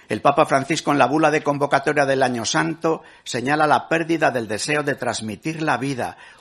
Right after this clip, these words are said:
como una señal de falta de esperanza y propone a la comunidad cristiana promover una alianza social para la esperanza que renueve el llamamiento que hizo San Juan Pablo segundo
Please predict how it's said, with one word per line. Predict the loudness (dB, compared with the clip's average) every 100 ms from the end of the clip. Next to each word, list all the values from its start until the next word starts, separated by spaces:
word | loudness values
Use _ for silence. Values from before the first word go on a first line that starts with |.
| -4
como | -4 -2
una | -2 -2
señal | -4 -4 -4 -4 -4
de |
falta | -6 -4 -4 -4 -8
de | -6
esperanza | -8 -8 -8 -10 -12 -16 -16 -20 -20 -18 -8
y | -4
propone | -2 0 0 2
a |
la | 2 0
comunidad | -2 -2 0 0 0
cristiana | -4 -4 -2 0 2 2
promover | 4 2 2 0 2 0 0 -10 -8
una | -2 2 2
alianza | 2 2 2 2 0 -2 -2
social | -2 -4 0 0 4
para | 2 2
la | 0 -2
esperanza | -2 0 2 0 -2 -8 -8 -10 -20 -20 _ _ _ -10
que | -6
renueve | -4 -2 0 0 0
el |
llamamiento | -2 -2 -2 -2 -4 -2 -4
que | -4
hizo | -6 -4 -6
San | -6 -6
Juan | -4 -4 0
Pablo | 0 2 0
segundo | -2 -4 -2 -4 -4 -6